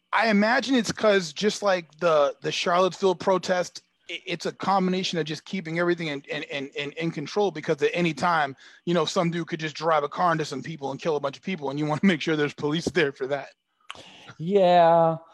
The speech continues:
Speaker 2: but there's a way to be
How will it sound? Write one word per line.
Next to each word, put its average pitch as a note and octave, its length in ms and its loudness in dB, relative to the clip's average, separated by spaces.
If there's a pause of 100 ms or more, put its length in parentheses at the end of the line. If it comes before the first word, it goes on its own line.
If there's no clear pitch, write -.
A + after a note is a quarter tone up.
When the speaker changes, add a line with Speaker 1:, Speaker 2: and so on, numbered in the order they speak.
(180)
Speaker 2:
but C3+ 960 2
there's B2+ 400 -2
a B2 80 0
way A#2+ 340 0
to A#2 120 -4
be G#2+ 480 -6